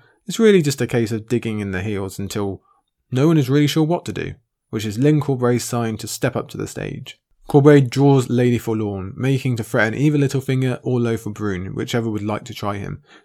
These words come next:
and this is where we get the all-important singular Sansa mention. I'll read you the quote here, this is definitely one to take note of. "Candlelight rippled along the smoke-grey steel of Corbray's blade,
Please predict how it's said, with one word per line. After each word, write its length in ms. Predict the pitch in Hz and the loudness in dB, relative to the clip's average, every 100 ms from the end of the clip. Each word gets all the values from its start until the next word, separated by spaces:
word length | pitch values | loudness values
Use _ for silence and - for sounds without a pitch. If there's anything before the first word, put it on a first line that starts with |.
| - | -2
and 80 | 131 | 2
this 160 | 139 | 2
is 100 | 127 | 2
where 140 | 131 123 | 2 2
we 80 | |
get 160 | 120 117 | 2 0
the 80 | 120 | -2
all-important 680 | 151 151 135 117 113 107 107 _ - | 2 4 4 2 -2 -2 -4 _ -18
singular 640 | - 123 120 117 113 107 - | -6 -2 -2 -2 -4 -6 -12
Sansa 500 | - 110 107 98 95 | -6 -2 -2 -2 -4
mention. 540 | 90 87 - 90 - _ _ _ _ _ _ _ | -6 -8 -10 -12 -12 _ _ _ _ _ _ _
I'll 80 | 110 | -8
read 220 | 107 110 | -4 -4
you 180 | 107 104 | -4 -6
the 100 | 92 | -6
quote 280 | - 104 101 | -8 -6 -6
here, 160 | 98 92 | -4 -4
this 220 | 80 - | -4 -8
is 40 | |
definitely 320 | - 107 104 | -8 -8 -6
one 140 | 104 98 | -8 -10
to 80 | - | -8
take 180 | 104 | -8
note 220 | 98 98 - | -6 -8 -8
of. 240 | - - _ _ _ _ _ _ _ _ - | -12 -14 _ _ _ _ _ _ _ _ -2
"Candlelight 480 | 147 139 117 110 107 | 2 4 4 0 0
rippled 320 | 127 - 101 | -2 -2 -4
along 240 | 101 101 | -4 -6
the 80 | 98 | -8
smoke-grey 500 | - 113 113 - 110 | -6 -6 -6 -4 -4
steel 380 | 104 - 110 95 | -4 -4 -4 -4
of 80 | - | -6
Corbray's 440 | 110 101 101 101 | -8 -6 -4 -6
blade, 420 | - 101 92 98 | -6 -8 -8 -10